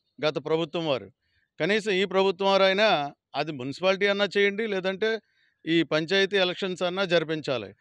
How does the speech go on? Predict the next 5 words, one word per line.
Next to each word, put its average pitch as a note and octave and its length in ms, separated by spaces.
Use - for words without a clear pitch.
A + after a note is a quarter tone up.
నెక్స్ట్ F#3+ 480
పంచాయతీ F#3+ 480
ఎలక్షన్స్‌కి F#3+ 1080
లోకల్ E3 320
బాడీస్ G3 640